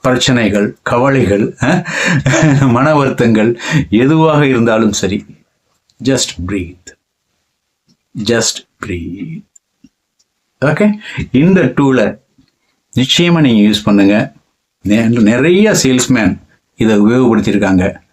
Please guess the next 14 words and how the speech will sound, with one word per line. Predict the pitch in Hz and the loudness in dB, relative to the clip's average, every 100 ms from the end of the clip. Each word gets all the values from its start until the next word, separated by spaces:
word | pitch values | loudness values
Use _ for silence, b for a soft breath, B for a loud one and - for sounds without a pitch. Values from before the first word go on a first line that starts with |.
| B B B _ - | B B B _ -4
இன்னும் | 110 170 214 143 | 0 2 4 4
உபயோகப்படுத்திட்டு | 139 147 123 104 107 98 | 2 2 2 0 0 0
இருக்கிறாங்க. | 101 101 95 98 - | 0 0 0 -2 -2
நான் | 101 107 101 | 0 2 2
பார்த்த | 123 139 131 | 0 -2 -2
கம்பெனிகள், | - 117 139 135 120 120 117 B B - | -2 -2 0 0 2 0 -2 B B -4
நான் | 117 113 | 0 0
சொல்லிக் | 101 120 143 135 | 0 0 2 0
கொடுத்துருக்க | - 104 98 113 107 | 0 -2 0 0 2
கம்பெனிகள், | 117 117 123 113 | 0 0 0 0
ட்ரெ-, | 107 107 - - - | 0 -2 -2 -6 -4
ட்ரைனிங் | 131 147 135 | 0 2 2
கொடுத்த | 117 - | 0 0
கம்பெனிகள் | 113 107 131 120 110 107 | -2 0 0 0 0 -2